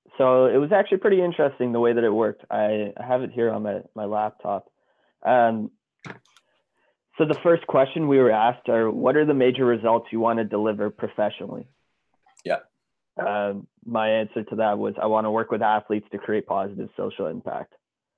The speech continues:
Speaker 1: Um, to do so, uh, I would like to help them grow within their sport and achieve, uh, reach a, reach achievements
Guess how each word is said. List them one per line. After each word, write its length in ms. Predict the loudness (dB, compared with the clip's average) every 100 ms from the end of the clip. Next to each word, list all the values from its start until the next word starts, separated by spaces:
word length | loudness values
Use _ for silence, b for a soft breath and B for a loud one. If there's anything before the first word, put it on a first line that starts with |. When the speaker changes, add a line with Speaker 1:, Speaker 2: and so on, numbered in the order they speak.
| _ _ _ _
Speaker 1:
Um, 500 | -6 -4 -4 -6 -14 -20 _ _ _ _ _ _ _ _ -10
to 60 | -6
do 200 | -4 -4 2
so, 400 | 4 4 0 -8 _ _
uh, 360 | -6 -6 -6 -8 -14 _ _ _ _
I 80 | -6
would 160 | -4 -2
like 220 | -2 0
to 380 | 2 2 2 -4
help 360 | -6 -2 -2 -2
them 360 | -2 -2 -4 -10 _ _ -4
grow 220 | 0 2
within 300 | 2 0 0
their 160 | -2 -4
sport 400 | -4 0 0 -2 _ _ _ _
and 300 | -6 -6 -6
achieve, 420 | -8 -8 -6 -6 -6 _ -8
uh, 460 | -4 -2 -4 -6 -10 _ _ _ _ _
reach 240 | -2 -2 0
a, 260 | 0 -2 -6
reach 220 | -8 -6
achievements 500 | -8 -4 -4 -4 -6